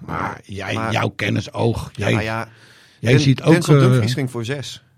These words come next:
Speaker 1: Zes?
Speaker 2: Ja.
Speaker 1: Zes miljoen.
Speaker 2: En ik denk dat je, dat je in die orde van grootte wel moet gaan denken.
Speaker 1: Ja.
Speaker 2: Eh, ik, ik heb het vaker gezegd, ik vond Denzel Dumfries wel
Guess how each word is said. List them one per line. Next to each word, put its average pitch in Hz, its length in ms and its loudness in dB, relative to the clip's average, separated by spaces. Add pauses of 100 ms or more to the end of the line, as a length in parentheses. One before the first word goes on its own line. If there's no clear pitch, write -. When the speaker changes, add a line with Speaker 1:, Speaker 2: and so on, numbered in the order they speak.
(160)
Speaker 1:
Zes? - 420 -2
Speaker 2:
Ja. 135 280 -2
Speaker 1:
Zes 123 220 -2
miljoen. 98 300 -4
Speaker 2:
En 117 100 -10
ik 113 120 -10
denk 110 140 -6
dat 104 160 -12
je, 107 260 -8
dat 107 180 -12
je 107 340 -2
in 110 200 -2
die 113 300 -4 (440)
orde 117 220 0
van 120 140 0
grootte 120 320 0
wel 117 140 0
moet 117 180 -6
gaan 113 140 -8
denken. 120 460 -8
Speaker 1:
Ja. 110 180 -6 (220)
Speaker 2:
Eh, 92 140 -8 (360)
ik, - 100 -18 (300)
ik 101 140 -4
heb 131 80 -4
het - 60 -10
vaker 120 200 2
gezegd, 117 240 -10
ik 120 100 -12
vond 123 140 -2
Denzel 123 220 -6
Dumfries 120 280 -8
wel 127 120 -8